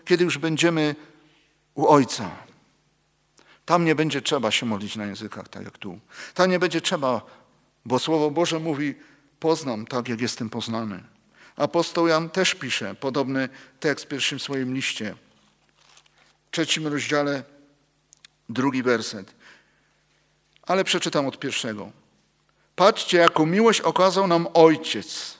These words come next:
że zostaliśmy nazwani dziećmi Bożymi i nimi jesteśmy. Dlatego świat nas nie zna, że Jego nie poznał".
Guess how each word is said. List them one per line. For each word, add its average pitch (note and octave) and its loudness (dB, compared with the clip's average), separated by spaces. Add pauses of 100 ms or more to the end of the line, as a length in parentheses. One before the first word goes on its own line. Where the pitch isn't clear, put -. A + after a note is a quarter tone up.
(680)
że E3 12
zostaliśmy F#3+ 4
nazwani F#3 2
dziećmi G3+ 0
Bożymi F#3+ 2 (200)
i F#3+ 6
nimi A3+ 8
jesteśmy. G#3+ 4 (1600)
Dlatego C#3 0
świat C#3 -2
nas D#3 -4
nie G3+ -4
zna, G#3 0
że G#3 8
Jego B3+ 10
nie D3+ 4
poznał". G2+ -4